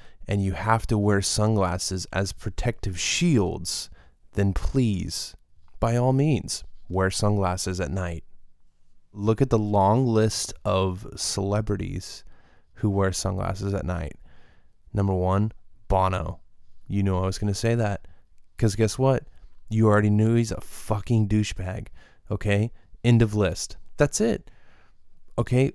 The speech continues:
besides that, how about your cousin's shitty fucking metal band, and they all wear sunglasses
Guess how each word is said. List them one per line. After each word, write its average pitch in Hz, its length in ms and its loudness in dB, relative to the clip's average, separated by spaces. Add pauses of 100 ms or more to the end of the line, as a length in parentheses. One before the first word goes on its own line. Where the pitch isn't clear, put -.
(160)
besides 120 420 4
that, 139 300 2
how 110 120 0
about 113 280 2
your 107 120 0
cousin's 117 540 2
shitty 110 440 0
fucking 110 360 -2
metal 117 200 2
band, 98 360 0 (260)
and 120 160 6
they 120 60 8
all 113 260 8
wear 110 400 4 (320)
sunglasses 101 800 0